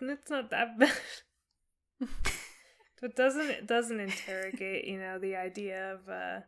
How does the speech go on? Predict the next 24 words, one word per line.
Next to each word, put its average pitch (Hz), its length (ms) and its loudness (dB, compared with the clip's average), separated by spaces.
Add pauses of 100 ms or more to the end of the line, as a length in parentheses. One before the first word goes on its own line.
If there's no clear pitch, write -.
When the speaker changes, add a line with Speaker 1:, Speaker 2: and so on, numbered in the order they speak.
(920)
Speaker 1:
living 190 400 -6
outside 190 560 -2
of 196 220 -4
a 208 100 -4
clan 214 400 -4
structure 214 500 -2
much 220 300 -2
more 233 220 0
than 233 240 -2
that. 240 320 0 (3000)
Speaker 2:
I 214 100 -12
don't 226 100 -6
think 175 160 -2
it 151 60 -8
sounds 160 280 -6
that 160 240 -8
bad. 170 240 -8
You 170 80 -12
just 170 180 -10
live 180 140 -6
in 160 120 -10
California 156 640 -8
to 151 100 -10
me. 156 340 -10